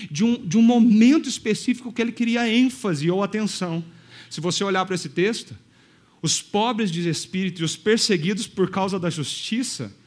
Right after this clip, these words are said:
eles repetem uma sentença. O que que eles dizem?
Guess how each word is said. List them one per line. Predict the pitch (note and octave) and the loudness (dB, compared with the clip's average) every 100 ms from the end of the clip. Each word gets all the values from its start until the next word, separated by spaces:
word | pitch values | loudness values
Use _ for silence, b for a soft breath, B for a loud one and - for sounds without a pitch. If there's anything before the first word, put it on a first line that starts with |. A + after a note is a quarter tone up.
| b b b b | b b b b
eles | F#3+ A3+ B3 | 0 0 0
repetem | B3 B3 A3 B3 B3+ F#3 | -2 0 -2 0 -2 -2
uma | E3 | -2
sentença. | - C#3+ C#3 C#3+ C3 C#3 | -2 -6 -4 -6 -6 -8
O | |
que | G#3+ | -6
que | |
eles | G#3+ C3 | -4 -2
dizem? | F3 C4+ | -2 -2